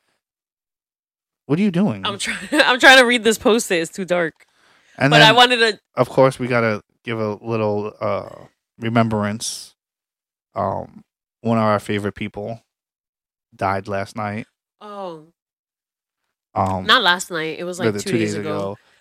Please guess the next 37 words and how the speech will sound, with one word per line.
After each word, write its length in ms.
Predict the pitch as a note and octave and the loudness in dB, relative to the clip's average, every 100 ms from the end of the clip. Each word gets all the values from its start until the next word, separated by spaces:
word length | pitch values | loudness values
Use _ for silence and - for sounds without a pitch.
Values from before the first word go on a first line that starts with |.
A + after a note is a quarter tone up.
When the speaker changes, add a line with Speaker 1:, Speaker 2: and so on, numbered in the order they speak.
| - | 0
Speaker 1:
He's 120 | A3+ | 4
not, 60 | B3+ | 8
Speaker 2:
Yeah, 320 | A#3+ A3 G#3+ | 8 8 6
Speaker 1:
not 60 | G#3 | 6
our 160 | A3 | 6
favorite 180 | F#3+ D3+ | 6 4
Speaker 2:
Matthew 120 | D3 - | 2 4
Speaker 1:
people. 120 | C3 | 4
He 100 | D#3+ | 4
was 120 | D#3+ | 4
definitely 300 | E3+ E3 D#3+ | 4 4 4
Speaker 2:
Perry. 100 | D3+ | 4
Speaker 1:
our 80 | B2+ | 2
favorite 300 | - C3 A#2 | 0 -2 -2
friends. 640 | - A2+ G#2+ G#2 G#2+ G#2 - - _ G#3+ | -2 -2 -2 -4 -8 -10 -14 -20 _ 2
Uh, 60 | |
he 60 | A3 | 4
Speaker 2:
Matthew 120 | C#3 | 4
Speaker 1:
was 100 | C3+ | 4
Speaker 2:
Perry 120 | A#3 | 4
Speaker 1:
always 180 | A3+ A3 | 4 2
Speaker 2:
was 140 | G#3 | 0
our 100 | G3 | 0
favorite 340 | F#3+ G3+ G3 F#3 | 0 -2 -2 -2
friends 320 | F#3 F3 F#3 | -4 -4 -6
character. 760 | F3 D#3+ D#3+ - D#3+ D3+ D3+ | -4 -4 -4 -8 -6 -4 -2
Speaker 1:
Yeah, 140 | D3 D#3+ | -2 -4
Speaker 2:
We 120 | E3+ | -2
Speaker 1:
Chandler 420 | E3+ F#3 F#3 G3+ | 2 2 4 4
Speaker 2:
just 100 | F3+ | 4
Speaker 1:
and 80 | D#3+ | 0
Monica 480 | D3 D#3 D3+ - D3 | 0 0 0 2 2
were 140 | C3+ A2+ | 2 -2
the 120 | G#2 | -4
best 400 | G#2+ A#2+ B2 - | -4 -4 -4 -4
couple 480 | B2+ - A#2 A2+ - | -2 0 -2 -2 -4
ever. 440 | A2 G#2+ G#2+ G#2 | -8 -4 -4 -6